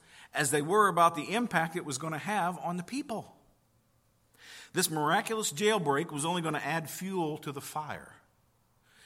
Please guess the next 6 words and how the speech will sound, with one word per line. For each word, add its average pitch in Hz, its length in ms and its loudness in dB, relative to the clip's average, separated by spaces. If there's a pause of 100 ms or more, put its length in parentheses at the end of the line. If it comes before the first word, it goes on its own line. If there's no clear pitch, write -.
(280)
The 101 120 -6
power 175 560 2 (320)
of 113 100 -4
the 120 80 -4
risen 202 380 0
Christ 180 720 0